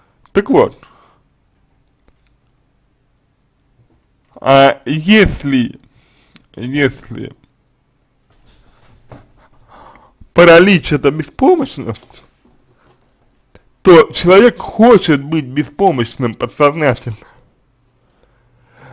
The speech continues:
Ведь ма-, ведь вы пишете что? Что ваша мама всегда, всегда ходила у него,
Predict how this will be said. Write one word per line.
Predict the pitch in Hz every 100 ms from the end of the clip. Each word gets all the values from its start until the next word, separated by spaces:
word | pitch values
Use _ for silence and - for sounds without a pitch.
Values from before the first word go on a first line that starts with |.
| -
Ведь | 165 170
ма-, | 196 180
ведь | 175 170 -
вы | 214
пишете | 185 208 185 175 196 185
что? | - - 131 - _ _
Что | -
ваша | 160 214 180 165
мама | 143 170 214 175
всегда, | 139 147 156 127
всегда | - 147 170 190
ходила | - 131 139 180 170 120 117 _ _ _ _ _ _ _ _ _
у | 110 123
него, | 139 135 160 175 120 110 107